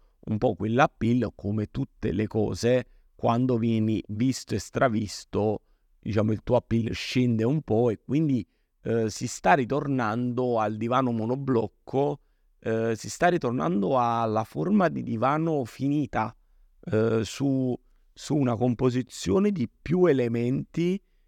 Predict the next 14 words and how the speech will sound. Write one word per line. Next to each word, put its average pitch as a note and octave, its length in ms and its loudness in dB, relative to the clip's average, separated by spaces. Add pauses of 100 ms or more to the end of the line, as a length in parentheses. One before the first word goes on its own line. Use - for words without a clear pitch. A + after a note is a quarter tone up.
(160)
eh, B2 360 0 (140)
che, B2+ 960 0 (320)
che D#3+ 120 2
lascia C3 360 0
spazio - 1120 -2
all'architettura. B2 1040 -2
Cioè, - 160 -2
l'altro C3 440 0
passaggio B2 520 0
fondamentale A2 1080 -2 (360)
è - 220 -6
che B2+ 440 0
la A#2 180 0
sensazione D#3 1120 0